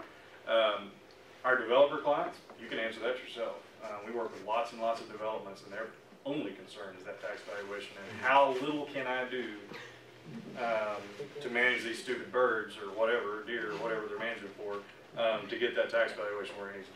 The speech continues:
be. And that's fine too. Uh, now we try to educate and, and sway them a little bit into that curve,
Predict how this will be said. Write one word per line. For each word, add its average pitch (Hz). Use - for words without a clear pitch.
be. 101
And 120
that's 165
fine 147
too. -
Uh, 113
now 120
we 127
try 120
to 110
educate 113
and, 104
and 104
sway 113
them 110
a 104
little 113
bit 107
into 104
that -
curve, 120